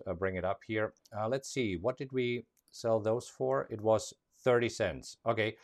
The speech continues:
so thirty cents, I could have closed it yesterday for three cents, but you see, when, when you're trading a larger size, that's also ninety or a hundred dollars. So there's, uh, a hundred eighty to two hundred dollars. And, uh, also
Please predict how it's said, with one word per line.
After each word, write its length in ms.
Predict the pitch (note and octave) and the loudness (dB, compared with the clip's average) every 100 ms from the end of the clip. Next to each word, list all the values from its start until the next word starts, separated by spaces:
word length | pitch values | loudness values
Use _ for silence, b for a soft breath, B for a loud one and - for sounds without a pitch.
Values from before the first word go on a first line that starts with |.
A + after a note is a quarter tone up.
| b b b | b b b
so 160 | - D3+ | 4 6
thirty 340 | D3 G3+ A3 | 8 8 8
cents, 380 | D#3 C3 C3 D#3 | 4 4 4 4
I 80 | C#3 | -2
could 220 | - B3+ | -2 0
have 160 | C#4+ - | 0 4
closed 260 | E3 D#3+ | 4 4
it 80 | D3 | 4
yesterday 360 | B2+ C3 C3+ B2+ | 2 2 2 0
for 180 | - A2 | 0 -2
three 300 | - B2+ D3+ | -2 -6 -4
cents, 400 | - G#2+ C3 - | 0 0 -2 -8
but 380 | - G3+ - - - | 4 6 6 4 -8
you 60 | - | -10
see, 200 | - D3 | -4 2
when, 200 | C3 B2+ | 2 4
when 120 | C3 | 2
you're 140 | F#3+ | 2
trading 380 | - C3 B2+ A#2 | 2 2 2 2
a 40 | |
larger 340 | G2+ A2+ A2+ F#2+ | 6 6 6 0
size, 420 | - G2+ B2 C3+ | 0 2 2 0
that's 180 | D#3+ D#3+ | -6 0
also 440 | G3+ A3+ - E2+ - | 0 2 0 0 -4
ninety 360 | D#2 F2 A#2+ A2+ | -10 -6 -2 0
or 100 | G2+ | 0
a 60 | G2 | -2
hundred 260 | G#2+ G2 | -6 -6
dollars. 380 | F#2 A2 F#2 - | 0 2 0 -2
So 260 | A2+ A2+ - b b b - | 2 2 0 b b b -2
there's, 240 | E4+ - | 0 6
uh, 140 | D3+ A#2 | 8 8
a 40 | |
hundred 260 | C3+ C3+ G2 | 4 0 2
eighty 260 | B2 B2+ | 2 0
to 160 | A#2 - | -4 -10
two 240 | - B2+ | -4 0
hundred 380 | A2 A2+ G#2 E2 | 0 0 0 0
dollars. 520 | G2 A#2+ F#2 G#2 G#2+ | 4 4 4 2 0
And, 280 | - G2+ G2+ | -4 -4 0
uh, 140 | G2 - | 2 2
also 520 | D3 D#3+ B2 A#2 B2+ | 2 2 4 4 4